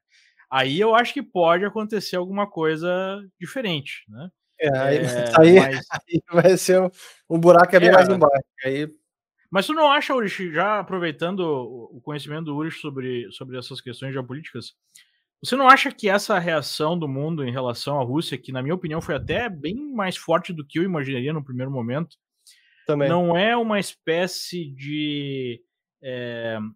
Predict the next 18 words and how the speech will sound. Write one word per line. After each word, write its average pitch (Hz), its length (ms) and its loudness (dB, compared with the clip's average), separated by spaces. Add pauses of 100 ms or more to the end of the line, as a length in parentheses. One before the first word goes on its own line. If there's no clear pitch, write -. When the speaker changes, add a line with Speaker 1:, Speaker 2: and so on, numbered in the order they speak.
(140)
Speaker 1:
de 127 300 -8
medida 143 360 4
preventiva 160 1000 4
até 127 300 0
em 196 140 2
relação 151 720 2
a, 113 280 0
a 120 40 -2
Taiwan? 139 520 4
Não 143 140 2
é 156 40 8
uma 185 140 6
sinalização 170 880 2
pra 135 160 -2
China 180 300 -4
de 127 100 -14
que, - 60 -12
olha, 165 300 2